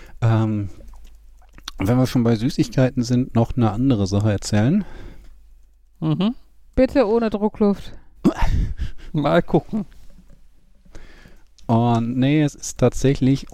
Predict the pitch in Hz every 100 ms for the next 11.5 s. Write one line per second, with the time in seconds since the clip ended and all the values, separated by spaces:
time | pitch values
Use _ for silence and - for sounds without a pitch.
0 | - 123 123 117 - - - - 120 120
1 | - - 110 - - - - - - 117
2 | 127 - 107 113 110 101 101 107 110 107
3 | 104 104 101 95 - - - 110 - -
4 | 101 104 101 113 131 110 113 113 104 104
5 | 95 107 131 104 90 - 95 95 107 156
6 | 190 - - - - - - - _ _
7 | _ _ _ _ - - - - - -
8 | 123 113 110 107 110 110 - 117 135 139
9 | - 127 117 120 123 - 107 101 107 98
10 | 101 - - 117 - 110 113 - 107 -
11 | - - 107 107